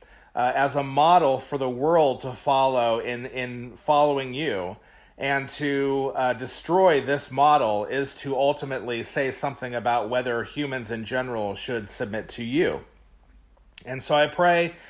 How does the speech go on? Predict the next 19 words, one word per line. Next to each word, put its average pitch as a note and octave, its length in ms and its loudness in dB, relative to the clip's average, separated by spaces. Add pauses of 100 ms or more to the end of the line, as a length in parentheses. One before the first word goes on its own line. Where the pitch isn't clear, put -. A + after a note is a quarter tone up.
(320)
that D#3 100 2
as F3 200 8
we F3 80 4
look G#3 220 4
at F3 140 2
this, D3 360 2
it, C#3+ 180 0
it D3+ 160 0
may F3 200 2
be D3+ 440 0
new D#3 240 2
for G3 200 0
some. F3+ 480 4
I C3+ 140 2
think D#3+ 200 -4
most D#3 500 0
believe D3 380 -2
in D#3 80 -2
honoring, D3+ 540 2